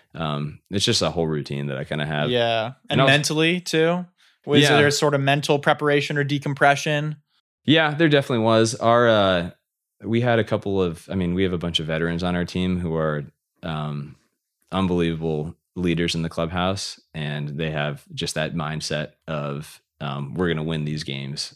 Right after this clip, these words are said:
Speaker 1: no matter what." And we, uh, we kinda had, like,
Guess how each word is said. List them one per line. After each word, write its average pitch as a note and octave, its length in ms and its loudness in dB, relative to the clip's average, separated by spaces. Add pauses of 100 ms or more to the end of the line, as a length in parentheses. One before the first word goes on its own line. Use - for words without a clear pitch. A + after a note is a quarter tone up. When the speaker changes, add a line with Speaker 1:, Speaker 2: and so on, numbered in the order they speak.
Speaker 1:
no E2+ 100 -6
matter D2 220 -6
what." D2 300 -6 (600)
And E2 480 0 (160)
we, F#2 260 2
uh, D#2+ 340 2 (200)
we G2+ 100 0
kinda A#2 260 2
had, F#2+ 360 0
like, D#2 320 -4